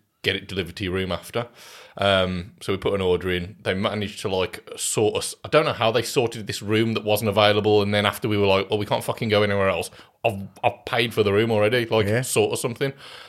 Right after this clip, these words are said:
Speaker 1: Um,
Speaker 2: Did you upgrade you?
Speaker 1: yeah, I think they ended up upgra-, upgrading us to something else. And, uh, they forgot our food. We set the fire alarm off. <laughs> And then I was like, I had to be up at, like, five o'clock the next morning. And I was just like, it's already, like, midnight at this
Speaker 2: Oh,
Speaker 1: point.
Speaker 2: no.
Speaker 1: And I'm just like, "Oh, fuck's sake."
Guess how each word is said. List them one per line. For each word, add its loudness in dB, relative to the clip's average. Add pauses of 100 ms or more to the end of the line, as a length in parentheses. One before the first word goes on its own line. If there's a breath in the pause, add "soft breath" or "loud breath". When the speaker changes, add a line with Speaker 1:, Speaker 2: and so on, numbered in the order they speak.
(140 loud breath)
Speaker 1:
Um, 6
Speaker 2:
Did 0
you 0
upgrade -2
you? -14 (260)
Speaker 1:
yeah, 4
I 4
think -2
they 2
ended 0
up -2
upgra-, -8
upgrading -2
us -6
to -8
something -6
else. -8 (380 soft breath)
And, 2
uh, 4
they -2
forgot 4
our 6
food. 0
We -2
set 2
the -6
fire 6
alarm 2
off. -4
<laughs> -20 (340 loud breath)
And 10
then 8
I 10
was 6
like, 8
I 0
had -4
to 0
be 8
up 4
at, 4
like, 6
five 8
o'clock -2
the 4
next 4
morning. 8
And 2
I 4
was 2
just -4
like, 6 (200 loud breath)
it's 4
already, 8
like, 8
midnight 6
at 2
this 2
Speaker 2:
Oh, 6
Speaker 1:
point. 8
Speaker 2:
no. -4
Speaker 1:
And 4
I'm 6
just 0
like, 4
"Oh, 2
fuck's -4
sake." 2